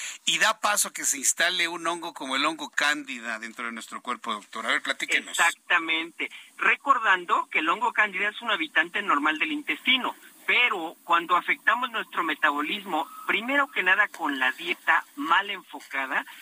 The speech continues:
Speaker 2: una dieta alta en carbohidratos, alta en azúcares,
Speaker 1: Ajá.
Speaker 2: ¿qué pasa? El hongo,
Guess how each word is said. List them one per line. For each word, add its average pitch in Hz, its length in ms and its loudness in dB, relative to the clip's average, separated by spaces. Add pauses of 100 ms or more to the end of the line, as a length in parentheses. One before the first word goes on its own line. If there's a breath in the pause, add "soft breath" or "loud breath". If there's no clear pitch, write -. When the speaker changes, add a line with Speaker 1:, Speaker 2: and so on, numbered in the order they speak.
(180 loud breath)
Speaker 2:
una 196 180 0
dieta 202 380 2
alta 208 380 2
en 196 100 -8
carbohidratos, 143 800 -4
alta 160 320 0
en 147 140 0
azúcares, 139 640 -2 (160)
Speaker 1:
Ajá. 120 260 -2
Speaker 2:
¿qué 202 100 0
pasa? 196 540 0
El 175 200 2
hongo, 208 200 2